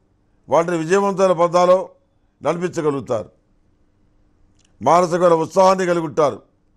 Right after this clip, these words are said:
మనోధైర్యాన్ని కలిగి ఉంటారు. ఎవరు ఎన్ని మాటలు చెప్పినా వినరు. మీరు అనుకున్న దాన్ని అమలు పరుస్తారు. శుభకార్యాలు ఘనంగా చేశారనేటువంటి ప్రఖ్యాతి బాగా లభిస్తుంది. ఇది కొంతమంది ఏడుపుకు కూడా కారణమవుతుంది.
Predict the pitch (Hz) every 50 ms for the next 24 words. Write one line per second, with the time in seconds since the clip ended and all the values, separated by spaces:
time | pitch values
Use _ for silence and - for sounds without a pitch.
0 | _ _ _ _ _ _ _ _ _ _ _ - - 139 170 185 185 170 165 175
1 | 185 190 196 196 196 185 185 185 180 175 165 135 165 165 151 123 110 - _ _
2 | _ _ _ _ _ _ _ _ _ _ _ _ _ _ _ _ - - 139 165
3 | 185 185 185 185 190 190 185 185 190 190 196 190 175 180 160 165 185 185 170 143
4 | 110 - _ _ _ _ _ _ _ _ _ _ _ - 127 160 180 175 160 139
5 | 107 - _ _ _ _ _ _ _ _ _ _ _ _ _ _ - 120 147 165
6 | 170 175 190 190 185 202 202 190 190 190 190 196 196 185 156 117 - - 135 156
7 | 185 185 170 175 180 175 139 - 170 165 147 117 98 - _ _ _ _ _ _
8 | _ _ _ _ _ _ _ _ _ _ _ _ _ _ _ _ _ _ - 151
9 | 170 175 185 196 196 196 196 196 190 170 156 175 185 190 185 196 190 175 185 185
10 | 151 175 185 180 180 180 170 180 170 165 151 165 160 - 180 190 190 170 180 170
11 | 143 107 - _ _ _ _ _ _ _ _ _ - 101 135 160 180 185 185 175
12 | 175 170 170 156 - - 165 156 127 117 101 - _ _ _ _ _ _ _ _
13 | _ _ _ _ _ - 151 170 165 175 175 170 180 196 196 185 175 180 190 196
14 | 196 180 196 180 175 196 190 180 147 165 175 180 180 175 170 170 151 110 156 151
15 | 143 123 107